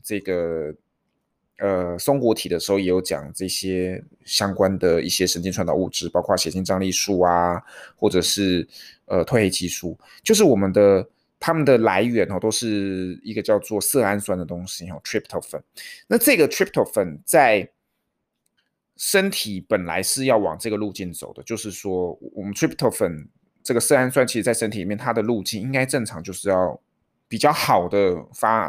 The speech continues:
发展方向应该就是制造往这个，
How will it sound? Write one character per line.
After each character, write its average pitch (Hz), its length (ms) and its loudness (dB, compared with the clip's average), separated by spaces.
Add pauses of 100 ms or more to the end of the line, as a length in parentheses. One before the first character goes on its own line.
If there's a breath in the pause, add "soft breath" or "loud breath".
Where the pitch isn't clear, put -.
(120)
发 120 140 2
展 85 160 -6
方 98 180 -8
向 107 160 -6
应 98 80 -8
该 95 80 -6
就 95 100 -10
是 92 180 -12
制 - 200 -14
造 92 300 0 (320 soft breath)
往 92 240 -4
这 104 160 -6
个， 90 240 -2